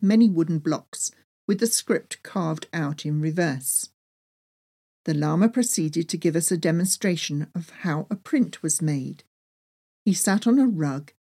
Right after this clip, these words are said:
with a wooden block in front of him, on which he placed a carved wooden slab. Taking a metal dish containing soot, he mixed in a little water and poured some onto a flat rock.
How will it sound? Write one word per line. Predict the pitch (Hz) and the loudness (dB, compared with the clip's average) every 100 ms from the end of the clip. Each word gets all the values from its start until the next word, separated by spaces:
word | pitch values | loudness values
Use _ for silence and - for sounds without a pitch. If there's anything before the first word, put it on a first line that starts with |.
| - | -2
with | 175 | 2
a | 180 | 4
wooden | 190 220 226 | 4 6 6
block | - 151 - | 6 0 0
in | 175 | -4
front | 160 180 160 | -2 0 0
of | - | -4
him, | - 135 147 - _ _ - | -6 -4 -4 -8 _ _ 4
on | 220 | 6
which | 220 - | 6 2
he | 233 | -2
placed | 226 233 160 147 - | 0 0 0 0 -2
a | 156 | -4
carved | - 196 160 165 180 | 0 0 2 -2 -4
wooden | 175 170 | -2 -2
slab. | 175 - 202 185 - _ _ _ _ _ _ _ _ - | -2 -2 -2 -4 -8 _ _ _ _ _ _ _ _ 2
Taking | 254 254 294 | 2 4 6
a | 262 | 8
metal | 240 233 240 226 | 8 6 4 0
dish | 190 160 160 - - | 2 2 2 -4 -6
containing | - 196 233 196 196 208 | 2 4 6 6 6 4
soot, | - - - - - _ _ _ _ _ - | 2 -2 -2 -6 -20 _ _ _ _ _ 0
he | 220 | 6
mixed | 220 233 - - | 8 6 2 2
in | 226 | 6
a | 233 | 6
little | 214 208 233 | 6 4 4
water | 190 180 160 - - | 4 2 0 -2 -4
and | 160 165 160 | 0 0 0
poured | 190 196 196 | 0 0 0
some | - 165 165 - | -2 -2 -4 -2
onto | 175 180 185 170 | -2 0 -2 -2
a | 175 | -4
flat | 160 165 143 - - | -8 -6 -8 -8 -4
rock. | 202 190 _ - | -2 -2 _ -20